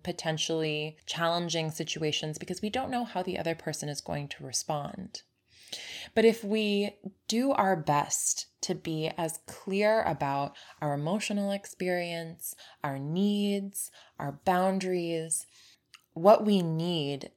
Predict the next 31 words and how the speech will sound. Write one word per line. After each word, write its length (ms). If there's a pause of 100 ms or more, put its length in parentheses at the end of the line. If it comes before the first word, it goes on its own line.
in 100
order 220
to 160
feel 420
respected 720
and 120
appreciated 800
in 140
a 60
relationship. 840 (260)
The 80
more 260
we 160
work 420
to 120
be 340
honest 720 (240)
and 240
clear 720
and 160
we 120
express 580
that, 440 (280)
the 100
more 260
we're 180
giving 560
the 100
relationship 840
the 240
opportunity 1040